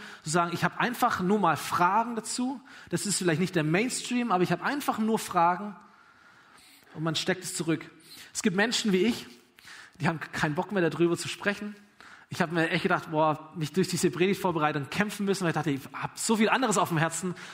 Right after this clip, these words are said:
als über Corona wieder zu predigen. Und da gibt's Menschen, denen musst du nur ein Stichwort geben und dann überschütten sie dich mit Argumenten, mit Studien, mit Wissen oder Halbwissen, mit allem Möglichen. Und du merkst, boah, da ist so viel angestaut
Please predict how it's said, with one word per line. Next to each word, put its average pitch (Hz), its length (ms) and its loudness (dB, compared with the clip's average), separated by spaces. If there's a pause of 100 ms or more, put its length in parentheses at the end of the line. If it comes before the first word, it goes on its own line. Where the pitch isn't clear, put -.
(200)
als 160 220 0
über 160 180 2
Corona 160 680 2
wieder 214 320 6
zu - 200 -6
predigen. 135 480 -2
Und - 1160 -16
da 180 80 4
gibt's 254 220 0
Menschen, 220 500 0 (260)
denen 180 120 4
musst 202 160 2
du 214 40 4
nur 208 160 4
ein 208 120 0
Stichwort - 500 0
geben 180 280 2
und 180 140 -2
dann 165 140 2
überschütten 208 640 0
sie 170 160 2
dich 143 360 2 (560)
mit 139 160 -10
Argumenten, 180 840 0 (320)
mit 131 160 -2
Studien, 185 580 4
mit 151 180 2
Wissen 214 340 0
oder 156 260 0
Halbwissen, 180 540 0
mit 180 100 -2
allem 220 240 2
Möglichen. 220 220 0
Und 175 40 2
du 180 80 4
merkst, 185 240 0
boah, 180 140 -2
da 175 80 2
ist - 180 -2
so 277 140 -2
viel 226 180 0
angestaut 180 960 -2